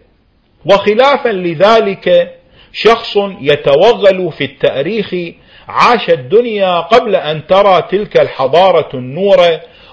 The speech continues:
ورأى الحضارات الكبيرة سادت العالم الواحدة تلو الأخرى،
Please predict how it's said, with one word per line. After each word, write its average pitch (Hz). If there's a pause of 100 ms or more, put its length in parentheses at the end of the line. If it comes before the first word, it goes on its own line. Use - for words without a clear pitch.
ورأى 185
الحضارات 147
الكبيرة 160
سادت 170
العالم 160
الواحدة 160
تلو 147
الأخرى، 175